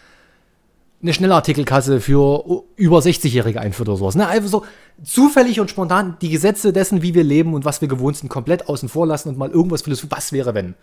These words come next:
Ne? Nach dem Motto, schnelle Lösung. Ne? Ich hab mir gestern was angehört von wegen, also gestern aus meiner Sicht, Donnerstag, äh, Aufnahmen sind übrigens Freitag,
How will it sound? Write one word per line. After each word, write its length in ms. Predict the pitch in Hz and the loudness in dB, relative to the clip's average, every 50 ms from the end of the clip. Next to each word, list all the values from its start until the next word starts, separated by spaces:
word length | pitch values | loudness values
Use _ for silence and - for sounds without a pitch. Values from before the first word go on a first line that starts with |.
| _ _ _ - _ - | _ _ _ -18 _ -4
Ne? 100 | 190 202 | -2 -2
Nach 160 | 190 175 - | -2 -2 -2
dem 120 | - 151 | -2 0
Motto, 240 | 147 165 175 - 170 | 0 2 2 2 2
schnelle 300 | - - 147 139 135 131 | 2 2 0 2 2 2
Lösung. 340 | 117 117 117 110 101 98 95 | 4 2 2 0 -2 -4 -4
Ne? 160 | 104 123 160 | -4 -4 -4
Ich 100 | 160 - | -4 -4
hab 140 | 180 - - | -4 -4 -2
mir 80 | 165 | -2
gestern 260 | 151 175 165 - 175 156 | -2 -2 -2 -2 -2 -4
was 100 | 147 - | -4 -4
angehört 360 | 143 156 160 147 143 143 - | -2 -2 0 0 0 0 0
von 120 | - 127 | 0 2
wegen, 300 | 120 123 127 131 127 120 - - - - - - - - - _ _ _ _ _ _ _ _ _ | 4 4 4 2 0 -4 -8 -14 -20 -20 -20 -20 -20 -20 -20 _ _ _ _ _ _ _ _ _
also 240 | - 98 104 151 - _ _ _ _ _ _ _ - | -16 -14 -14 -14 -18 _ _ _ _ _ _ _ -12
gestern 300 | - 120 - - 117 104 | -10 -10 -10 -10 -12 -12
aus 100 | 90 - | -10 -8
meiner 180 | 110 113 120 | -6 -4 -4
Sicht, 220 | 113 120 110 - - | -4 -6 -6 -6 -6
Donnerstag, 500 | 110 117 113 - - 117 113 - - - | -6 -6 -6 -6 -6 -8 -8 -10 -12 -14
äh, 220 | 110 110 107 107 - _ _ - | -12 -12 -12 -12 -14 _ _ -14
Aufnahmen 320 | - 110 - 113 107 98 | -12 -10 -8 -8 -8 -8
sind 100 | 95 113 | -8 -12
übrigens 200 | 107 - - - | -12 -12 -14 -12
Freitag, 400 | - 107 110 110 127 117 - - | -10 -8 -6 -4 -4 -6 -6 -10